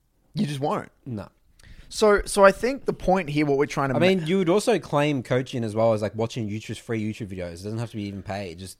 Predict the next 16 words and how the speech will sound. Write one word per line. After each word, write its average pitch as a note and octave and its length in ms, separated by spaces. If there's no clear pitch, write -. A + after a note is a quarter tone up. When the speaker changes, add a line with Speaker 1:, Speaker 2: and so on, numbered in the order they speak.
Speaker 1:
Yeah. D#3+ 320
Speaker 2:
it's B2 140
purely D#3+ 380
just A#2+ 100
learning B2 400
purely C3+ 300
by A#2+ 120
yourself G#2+ 280
by A2 40
watching G#2 380
none G2 180
of A#3 60
Speaker 1:
Yeah, C#4+ 80
Speaker 2:
it. D#3+ 80
Speaker 1:
so, F#3+ 120
uh, G#3 40